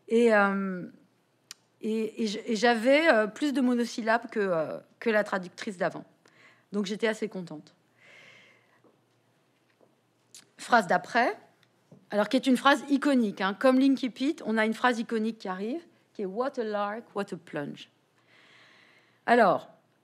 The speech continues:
les anglicistes et les anglophones de la salle sauront que, euh, ma proposition est complètement fautive. Moi, je propose sauter dans la joie, point d'exclamation, dans le jour, point d'exclamation.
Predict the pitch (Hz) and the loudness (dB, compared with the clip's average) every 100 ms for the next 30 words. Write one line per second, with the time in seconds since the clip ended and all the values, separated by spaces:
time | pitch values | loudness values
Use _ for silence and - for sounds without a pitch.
0 | _ _ - 208 220 240 233 247 - 269 | _ _ -8 -2 0 0 -2 -6 -4 -6
1 | 240 220 196 202 214 214 208 233 214 165 | -4 -6 -4 -4 -2 -4 -2 -2 -2 -4
2 | 180 - 233 262 302 - - _ _ _ | -6 -2 2 2 0 -8 -16 _ _ _
3 | _ - 254 247 226 269 254 - 220 208 | _ -6 0 2 2 0 -2 -2 0 0
4 | 208 - 196 185 170 185 220 240 214 214 | -4 -10 -8 -6 -4 -2 -2 -2 -6 -8
5 | 202 269 269 - - 294 226 220 214 - | -4 -2 -4 -6 -8 -6 -4 -4 -6 -8
6 | - - 165 - - _ _ _ _ _ | -12 -14 -20 -20 -20 _ _ _ _ _
7 | _ - - - - - _ 208 254 320 | _ -20 -20 -20 -20 -20 _ -4 2 2
8 | 311 - 226 220 226 262 262 - - - | 0 -2 -2 0 -2 -2 -6 -20 -6 -2
9 | 277 294 262 233 214 202 220 214 247 311 | 0 2 4 4 4 2 2 2 2 -4
10 | _ _ _ - 220 208 - 208 190 190 | _ _ _ -4 -4 -4 -6 -4 -4 -6
11 | - 202 233 - 185 233 220 196 214 226 | -6 -6 -6 -8 0 2 0 -2 -6 -6
12 | 240 - 220 202 - - 175 170 - | -8 -4 -2 -2 -8 -12 -10 -12 -16